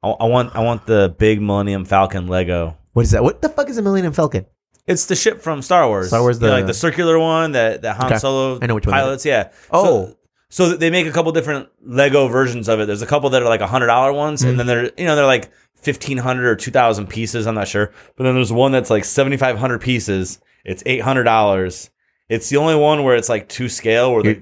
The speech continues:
Speaker 1: the
Speaker 2: you're
Speaker 1: guys
Speaker 2: doing that?
Speaker 1: can, oh, I want it.
Speaker 2: Yeah?
Speaker 1: I want it. And
Speaker 2: You
Speaker 1: I
Speaker 2: better
Speaker 1: just
Speaker 2: order that shit now. As somebody that works at U P S and your birthday's next week,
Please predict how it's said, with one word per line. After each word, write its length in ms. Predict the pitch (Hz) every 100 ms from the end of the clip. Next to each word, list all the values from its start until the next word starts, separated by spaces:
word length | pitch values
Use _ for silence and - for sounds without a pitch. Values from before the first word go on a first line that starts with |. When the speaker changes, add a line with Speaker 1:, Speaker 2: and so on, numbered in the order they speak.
| 85 _
Speaker 1:
the 80 | 214
Speaker 2:
you're 100 | 107
Speaker 1:
guys 180 | 113 120
Speaker 2:
doing 100 | 131
that? 20 | 131
Speaker 1:
can, 80 | - _ _
oh, 460 | - 113 101 87 98
I 80 | 104
want 240 | 98 95
it. 160 | 92 - _ _
Speaker 2:
Yeah? 240 | 107 113 123 _ _ _ 117
Speaker 1:
I 80 |
want 220 | 113 131 110
it. 40 |
And 140 | 101
Speaker 2:
You 40 | 110
Speaker 1:
I 20 |
Speaker 2:
better 100 | 156 131
Speaker 1:
just 20 |
Speaker 2:
order 140 | 131 123
that 100 | 113
shit 140 | - 117
now. 340 | 131 110 92 _ -
As 120 | -
somebody 220 | 175 160
that 60 | 139
works 180 | 131 123
at 60 |
U 120 | 113
P 160 | 113 143
S 320 | 123 104 - -
and 100 | 110
your 100 | 113
birthday's 320 | 127 123 120
next 220 | 120 117
week, 240 | 135 131